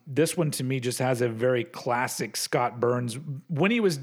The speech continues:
when he was really getting badass at what he was doing. 'Cause he did, you know, a handful of albums prior to this one. But I've always said it, when it comes to death metal, if, if people are listing out important names in death metal, Scott Burns is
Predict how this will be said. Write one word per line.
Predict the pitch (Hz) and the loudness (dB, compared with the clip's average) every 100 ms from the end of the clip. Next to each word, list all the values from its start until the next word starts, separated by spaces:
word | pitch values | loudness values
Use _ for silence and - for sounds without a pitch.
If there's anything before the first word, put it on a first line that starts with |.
| 165 | -4
when | 185 | -2
he | 196 226 | 0 0
was | 180 | 0
really | 147 151 175 170 160 | 0 0 0 2 0
getting | 139 151 139 | 2 2 2
badass | 123 127 123 117 113 | 2 4 4 4 0
at | 123 | -2
what | 123 117 | -2 0
he | |
was | 107 107 | -2 -4
doing. | 110 120 98 85 - _ _ _ _ - | 0 0 -2 -8 -18 _ _ _ _ -2
'Cause | 165 | 0
he | 196 | 4
did, | 202 170 160 | 4 2 0
you | 160 | 2
know, | 143 | 4
a | |
handful | 135 147 139 139 | 4 2 2 2
of | 127 | 4
albums | 127 123 113 | 2 0 -2
prior | - 147 135 | 2 4 4
to | 123 | 2
this | 117 127 | 2 0
one. | 127 120 110 104 _ _ _ _ _ | 0 -2 -2 -8 _ _ _ _ _
But | 139 127 127 117 - _ _ _ _ _ _ | -2 2 2 0 -8 _ _ _ _ _ _
I've | 160 165 | 4 6
always | 175 147 | 6 4
said | 165 156 | 4 4
it, | 131 | 4
when | 139 | 0
it | |
comes | 135 165 165 | 2 0 2
to | 160 | -2
death | 127 147 143 139 | 2 2 2 0
metal, | 131 127 120 110 - _ _ _ _ _ _ | 2 2 2 -2 -6 _ _ _ _ _ _
if, | 135 123 - _ _ _ _ _ | -4 -4 -12 _ _ _ _ _
if | 151 131 - | -6 -6 -4
people | 190 185 175 | -2 2 2
are | 143 | 4
listing | 156 160 151 135 | 2 0 -2 0
out | 143 147 127 - | 2 2 0 -4
important | 123 - 151 131 131 | -6 0 0 0 -4
names | 127 139 143 123 | -2 0 0 0
in | 123 | 0
death | 123 135 143 | 0 -2 0
metal, | 143 147 147 | 2 4 2
Scott | 139 - - 135 131 | 0 -2 2 2 4
Burns | 135 135 127 120 | 4 4 2 2
is | 120 117 | 0 0